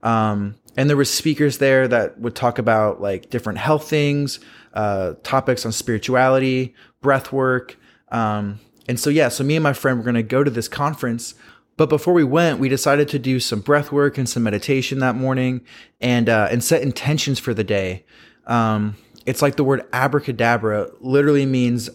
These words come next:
"I create as I speak." And so we wanted to get into a, into a still place through breath work and meditation, and then set intentions and speak out that which we wish to see in our day. And so, you know, I did mine, and then my friend,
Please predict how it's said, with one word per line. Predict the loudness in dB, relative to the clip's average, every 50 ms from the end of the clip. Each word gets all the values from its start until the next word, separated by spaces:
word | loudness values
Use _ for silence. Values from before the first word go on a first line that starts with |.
| _ -6
"I | -6 -6
create | -6 -8 -4 -2 0 2 4 2 2
as | 2 0 0 -2
I | -2
speak." | -4 -4 -6 -6 -6 -6 -6 -8 -12 -18 -20 _ _ _ _ _ _ _ -20 -20 -20 _ _ _ _ _ _ _ -6 -4
And | -4 -2
so | 0 0
we | 0 2
wanted | 2 2 2 0 0 -2
to | -2
get | -2 0 0
into | 0 -2 -2 0 2 2
a, | 4 4 2 0 0
into | -2 -4 -4 -4 -4
a | -4
still | -4 -6 -4 0 2 2 2
place | 0 0 0 0 2 2 0 -2 -4 -8 -12 -14
through | -16 _ -4 -4 -4
breath | -2 2 2 2 2 2 0
work | -2 -2 0
and | 0 0
meditation, | 2 2 0 0 2 0 0 0 0 -2 -4 -2 -2 -4 -6 -8 _ _ _ _ -20 -20 _ _
and | -2 0
then | 0 0
set | 0 0 2 2 2 2
intentions | 0 -4 -6 -4 -4 -4 -4 -2 -2 -4 -4 -4 -6 -6
and | -2 0 0 0 0
speak | 0 0 -2 -2 -2 -4 -4 -4 -2 -2
out | 0 2 4 2 2 0 0
that | 0 2 2 2 2 0
which | -2 -2 -2 -2 -4
we | -6
wish | -4 -2 0 -2 -2 -2
to | -6 -6
see | -6 -4 -4 -2 0 0
in | 0 0
our | -2 -2
day. | 0 0 0 0 -2 -4 -8 -10 -12 -12 -16 _ _ _ _ -20 -20 -20 -20 -20 -20 -12 -6
And | -6 -4 -2
so, | 0 2 4 4 4 4 2 0 -4
you | -4 -2
know, | -2 -2 -2 -4 -6 -6
I | -2 -2
did | 0 0 2
mine, | 0 0 0 0 0 0
and | -2 -2 0 0
then | 0 0
my | 0 -2 -2
friend, | -4 -4 -2 0 0 0 0 -2 -4 -6 -8